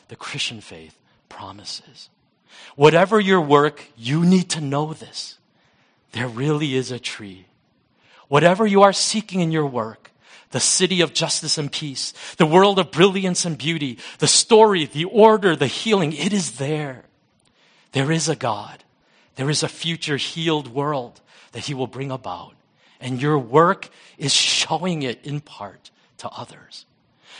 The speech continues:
Your work will be only partially successful on your best days in bringing that world about. But inevitably, the whole tree that you seek,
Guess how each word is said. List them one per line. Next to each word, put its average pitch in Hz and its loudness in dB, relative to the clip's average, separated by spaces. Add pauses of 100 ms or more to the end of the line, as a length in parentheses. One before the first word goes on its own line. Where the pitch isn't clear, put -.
Your 180 8
work 190 4
will 175 2
be 165 -2
only 214 2
partially 196 -2
successful 131 -8 (180)
on - -6
your 120 -6
best - -10
days - -20 (540)
in 139 -4
bringing 151 -2
that 107 -6
world 107 -12
about. 82 -18 (500)
But 151 2
inevitably, 165 0
the 120 -6
whole 180 -4
tree 202 -6
that 147 -8
you 156 -10
seek, - -8